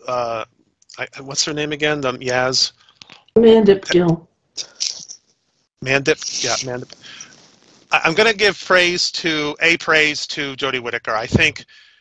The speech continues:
Speaker 1: she did pretty good in this. I, I still felt, I didn't know her character that well. I still didn't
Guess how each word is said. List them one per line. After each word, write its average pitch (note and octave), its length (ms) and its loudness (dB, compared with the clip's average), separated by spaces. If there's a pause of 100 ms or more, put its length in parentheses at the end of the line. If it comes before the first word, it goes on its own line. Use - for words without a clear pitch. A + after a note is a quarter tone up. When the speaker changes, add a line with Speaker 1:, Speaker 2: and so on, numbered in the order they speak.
(420)
Speaker 1:
she - 200 -2
did A3+ 180 0
pretty A3 200 0
good E3+ 200 2
in C3+ 120 0
this. A2+ 500 -4 (840)
I, C3 220 -4
I D3 60 -2
still F3+ 360 -2
felt, D3+ 540 0 (380)
I C3 80 -10
didn't C#3+ 220 -2
know C#3+ 140 0
her C3+ 100 -2
character C3 440 -2
that B2+ 220 0
well. C3 180 0
I B2 100 -2
still C#3 320 -6
didn't B2 280 -6